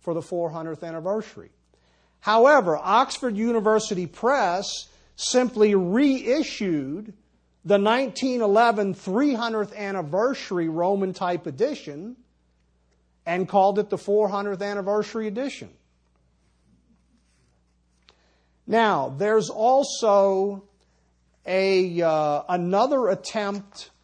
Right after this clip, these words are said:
of putting the sixteen eleven Authorized Version into Roman type. And that was undertaken in nineteen oh three,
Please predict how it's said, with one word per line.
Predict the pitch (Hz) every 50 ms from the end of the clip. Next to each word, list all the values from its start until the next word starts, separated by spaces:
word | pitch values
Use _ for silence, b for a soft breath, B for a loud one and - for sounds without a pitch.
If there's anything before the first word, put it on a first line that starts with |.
| _ _ _ _ _ _ _ _ _ -
of | 170 170 170 160 156 156 - -
putting | - - 233 233 240 233 233 233 220 175
the | 185 185 180 175 175 175 170 - _
sixteen | - - - - 233 - - - 240 233 226
eleven | 220 202 202 196 190 180 196
Authorized | 190 175 180 175 180 185 185 - 190 185 175 170 170 170 156 143 131
Version | 139 156 165 170 170 147 175 156 160
into | 170 165 151 - 160
Roman | 139 139 156 160 175 180 175 165 151 139
type. | 147 - - 180 160 123 - - _ _ _ _ _ _ _ _ _ _ _ _ _
And | - 143 151 156
that | 180 208 208 226
was | 233 226 180
undertaken | 214 202 208 196 190 180 - - 202 202 196 196 - 190 170
in | 156 151 151
nineteen | 156 160 180 190 180 - - 190 175
oh | 160 147 151 139
three, | - - - - 165 170 180 185 185 196 196 202 214 226 220